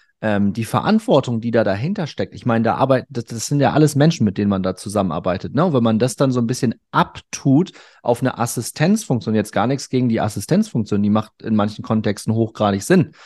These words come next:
Ähm, das ist dann auch schon wirklich, ähm, teilweise unternehmensschädlich. Also so weit würde ich jetzt sogar schon gehen,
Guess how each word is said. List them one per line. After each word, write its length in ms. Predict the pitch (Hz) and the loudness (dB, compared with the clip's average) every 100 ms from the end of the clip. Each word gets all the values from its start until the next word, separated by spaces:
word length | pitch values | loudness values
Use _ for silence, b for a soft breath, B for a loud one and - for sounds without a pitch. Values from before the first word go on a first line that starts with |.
| B B | B B
Ähm, 340 | 110 113 104 101 b _ _ - | 0 2 2 -2 b _ _ -6
das 260 | 107 - | -4 -2
ist 240 | - 147 - | -2 0 2
dann 140 | 135 | 0
auch 200 | 117 131 | 0 -2
schon 220 | - 135 | 0 -2
wirklich, 500 | 120 127 123 113 - | -2 -2 -2 -2 -8
ähm, 400 | 76 76 110 104 | -10 0 2 2
teilweise 440 | 107 120 113 110 113 | 2 2 4 2 0
unternehmensschädlich. 1500 | 113 117 104 120 107 - - - - 156 165 165 90 90 - | -2 -2 0 0 -2 -4 -14 -8 -2 2 2 0 -4 -2 0
Also 160 | 120 | 2
so 160 | 120 135 | 4 4
weit 180 | 135 120 | 4 4
würde 180 | 123 120 | 2 2
ich 200 | 117 135 | 0 -2
jetzt 160 | 117 | -2
sogar 200 | - 92 | -4 -4
schon 220 | 90 104 | -2 -2
gehen, 320 | 95 101 131 | 0 2 0